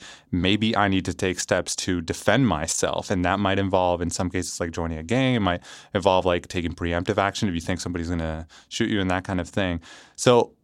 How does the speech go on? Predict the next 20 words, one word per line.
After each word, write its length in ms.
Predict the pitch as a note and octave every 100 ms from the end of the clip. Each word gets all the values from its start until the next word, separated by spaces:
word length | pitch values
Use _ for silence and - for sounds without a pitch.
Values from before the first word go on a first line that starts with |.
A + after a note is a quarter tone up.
| _ _
one 280 | B2+ A#2 D#3
of 80 |
the 120 | D3+ A#2
big 300 | A2 A#2 A2
things 360 | - G#2+ G#2
here 340 | - A2 G2 F#2
is 280 | G2+ F#2+
that 400 | - F#2 F2+ -
cities 580 | - - A#2+ G#2+ F#2+ F2+ - _ _
and 340 | A2 G2+ F#2+ F#2
police 380 | - G2 G#2+
departments 420 | - G#2+ F#2 F2+ F2+
in 80 |
particular 500 | E2 F2+ D#3+ D#3 G#2
really 480 | F#2+ G2 A#2+ C3+ C3
need 280 | A2+ A2+ G#2
to, 100 | -
like, 220 | F2+ E2+ -
rebuild 640 | F#2 G2 G2 F2+ F2 F2
trust 580 | - - F#2+ D#2+ - -